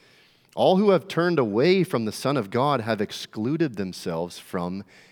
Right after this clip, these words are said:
Abraham's family by rejecting God's promise, right? It's the children of the promise who are blessed with Abraham.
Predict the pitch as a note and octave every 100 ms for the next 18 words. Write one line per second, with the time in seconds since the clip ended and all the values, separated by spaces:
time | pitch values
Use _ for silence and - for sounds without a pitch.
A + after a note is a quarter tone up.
0 | _ E2 F2 F2 F2 F2 E2+ - - -
1 | B2+ F3 F#2+ D2 - - - _ F#2+ F#2+
2 | F2 F#2+ F2+ - G#2+ G2+ E2 D#2 D#2+ -
3 | - _ _ - D#3 F#3 E2 - A#2 F3
4 | - - - - C3+ C#3+ D#3 D3 G#2 G2
5 | G2 G2 - A2 D#3 E3 A2 - G#2+ G2
6 | E2 F2+ G#2+ - F#2 F#2 - D#3 D#3+ E2
7 | D#2